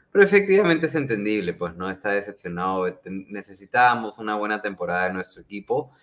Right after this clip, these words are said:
Eh, efectivamente, ya recalca el tema de Trent Williams, que no juega. Eh,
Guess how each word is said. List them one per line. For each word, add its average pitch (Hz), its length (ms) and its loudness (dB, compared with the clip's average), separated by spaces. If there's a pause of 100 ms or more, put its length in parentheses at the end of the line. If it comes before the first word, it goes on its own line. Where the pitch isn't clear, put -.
(320)
Eh, 98 580 0 (300)
efectivamente, 120 640 -2
ya 113 140 4
recalca 110 480 0
el 101 120 -6
tema 104 320 -4
de 92 140 -6
Trent 98 260 -8
Williams, 120 500 -4
que 95 100 -12
no 95 120 -6
juega. 113 580 2 (640)
Eh, 104 460 0